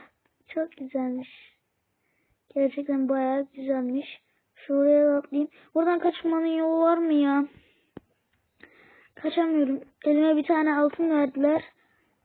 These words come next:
Beni bırakıp gittiler valla. Hemen öğrenciye basacağım. Tıkladım.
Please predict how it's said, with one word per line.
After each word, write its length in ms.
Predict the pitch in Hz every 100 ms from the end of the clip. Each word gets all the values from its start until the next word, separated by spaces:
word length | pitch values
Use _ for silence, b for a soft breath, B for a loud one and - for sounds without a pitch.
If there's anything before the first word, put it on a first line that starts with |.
| _ - -
Beni 300 | 277 262 233
bırakıp 460 | 294 302 - -
gittiler 540 | - 269 _ 269 262 240
valla. 440 | 247 247 254 294 - _ _ _ _ _ _ _ _ b b b b b _ _
Hemen 260 | 285 294 294
öğrenciye 500 | 302 294 277 294 285
basacağım. 680 | 277 269 247 254 247 285 - _ _ _ _
Tıkladım. 580 | - - 294 285 285